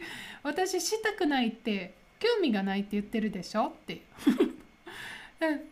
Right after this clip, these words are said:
「やりませんか？」「あ、興味ないです」って、こう、もう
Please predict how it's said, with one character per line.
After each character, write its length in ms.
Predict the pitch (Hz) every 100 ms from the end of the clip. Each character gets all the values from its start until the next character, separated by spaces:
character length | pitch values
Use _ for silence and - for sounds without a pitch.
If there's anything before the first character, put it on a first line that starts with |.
| 330
「や 80 | 359
り 120 | 392
ま 140 | 392 370
せ 160 | 370
ん 100 | 359
か？」 120 | 349 403 415 403
「あ、 260 | 381 294 220
興 300 | 415 440 381
味 160 | 247 220
な 140 | 254
い 120 | 359
で 100 | 294
す」 160 | 254 392
っ 40 |
て、 120 | 381 -
こ 100 | 214
う、 20 |
も 140 |
う 80 | 208